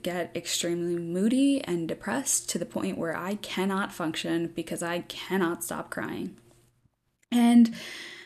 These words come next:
that's when my therapist was like, "Well, let's look into the symptoms of P M D D. Let's see if this is something that you do have." And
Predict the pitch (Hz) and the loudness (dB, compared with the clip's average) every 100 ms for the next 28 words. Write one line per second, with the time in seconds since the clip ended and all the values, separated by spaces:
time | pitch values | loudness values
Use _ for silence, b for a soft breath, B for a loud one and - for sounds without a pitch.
0 | B 214 185 214 - 277 285 277 277 277 | B -2 0 0 2 4 6 4 6 4
1 | 285 277 247 240 240 233 220 190 214 - | 4 2 0 0 0 2 2 2 0 -4
2 | - - 403 403 - 269 254 254 - 240 | -10 -10 -8 -6 2 4 6 4 0 2
3 | 233 233 226 214 220 - - - 226 214 | 4 6 6 4 0 -4 -20 -8 -2 0
4 | - 330 - - - 220 277 - - - | 0 -2 -6 -8 -4 0 0 -2 -8 -4
5 | 262 - - 180 165 180 220 254 359 349 | -4 -4 -10 -8 -4 0 2 2 2 0
6 | 202 - - - 190 226 - - - - | -4 -10 -14 -6 -4 -2 -4 -6 -8 0
7 | - 156 147 - 254 - 156 - 233 233 | 2 2 0 -2 -4 -4 -2 0 0 -2
8 | 170 185 - 202 196 160 - 269 320 427 | -2 -6 -4 -2 -2 -4 -2 0 2 0
9 | - 185 - - - B B B B B | -2 -10 -14 -14 -16 B B B B B
10 | B B - 233 226 226 233 233 | B B 2 6 8 8 8 6